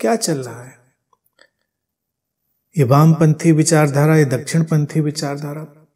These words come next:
क्या मतलब है? ये सब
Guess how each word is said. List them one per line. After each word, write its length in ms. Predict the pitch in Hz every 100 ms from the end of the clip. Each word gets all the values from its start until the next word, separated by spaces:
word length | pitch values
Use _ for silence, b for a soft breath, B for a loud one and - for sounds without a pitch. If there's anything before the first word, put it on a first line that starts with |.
| _ _ _ _ _ _ -
क्या 180 | 202 208
मतलब 460 | 196 - 127 120 -
है? 100 | - _ _ _ _ _ _ _ _ _ _ _ _ _ _ _ _ _ _ _ _ _ _ _ _ _
ये 80 | 170
सब 500 | - 240 226 240 -